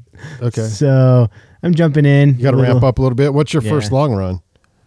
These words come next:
Speaker 2: I haven't looked that far <laughs> into it. I don't know. I'll, I'll probably start out, like, my long, long runs on the weekends will be, like, eight or ten miles. Um,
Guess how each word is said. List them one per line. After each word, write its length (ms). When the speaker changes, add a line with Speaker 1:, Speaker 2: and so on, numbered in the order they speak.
Speaker 2:
I 100
haven't 580
looked 200
that 180
far 200
<laughs> 20
into 340
it. 300
I 120
don't 100
know. 300
I'll, 340
I'll 160
probably 420
start 300
out, 140
like, 160
my 100
long, 520
long 540
runs 460
on 100
the 60
weekends 320
will 80
be, 60
like, 180
eight 160
or 100
ten 220
miles. 520
Um, 520